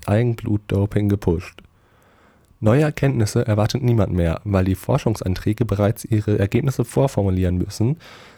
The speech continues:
damit sie überhaupt Aussichten auf Förderung haben.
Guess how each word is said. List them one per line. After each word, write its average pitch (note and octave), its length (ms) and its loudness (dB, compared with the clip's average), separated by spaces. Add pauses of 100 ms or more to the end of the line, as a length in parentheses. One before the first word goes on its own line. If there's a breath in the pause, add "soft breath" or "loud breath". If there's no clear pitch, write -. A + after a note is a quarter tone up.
damit A#2 200 0
sie A#2+ 60 2
überhaupt G2+ 680 0
Aussichten A2 580 -2
auf G#2 200 0
Förderung E2+ 520 0
haben. E2 380 -4